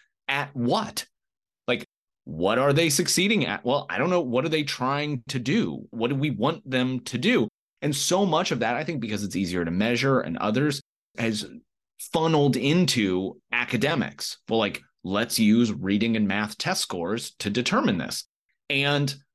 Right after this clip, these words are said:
yes, you can collect those, and we've been doing it for a very long time, and you can do all sorts of fancy statistics with them and answer questions. But if it's like, if that's not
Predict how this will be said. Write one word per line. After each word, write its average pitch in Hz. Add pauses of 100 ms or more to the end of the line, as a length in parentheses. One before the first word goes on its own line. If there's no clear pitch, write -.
(140)
yes, 107
you 101
can 104
collect 110
those, 147
and 95
we've 90
been 87
doing 92
it 95
for 92
a 90
very 95
long 87
time, 151
and 104
you 90
can 95
do 92
all 90
sorts 92
of -
fancy 90
statistics 147
with 143
them 143
and 107
answer 101 (440)
questions. 143 (640)
But 170
if 185
it's 190
like, 175
if 156
that's 165
not 170